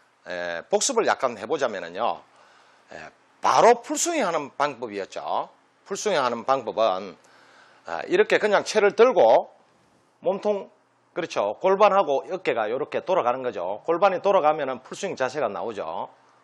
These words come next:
예, 이래서 떨어뜨려 주면은, 예, 된다라는 걸 말씀을 드렸고요. 그 다음에 각 번호별로, 번호별로 다 쳐보고 자기, 예, 거리를,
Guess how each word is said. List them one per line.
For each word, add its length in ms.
예, 200
이래서 400
떨어뜨려 400
주면은, 400
예, 220
된다라는 520
걸 260
말씀을 360
드렸고요. 480
그 100
다음에 280
각 360
번호별로, 720
번호별로 800
다 220
쳐보고 600
자기, 560
예, 340
거리를, 520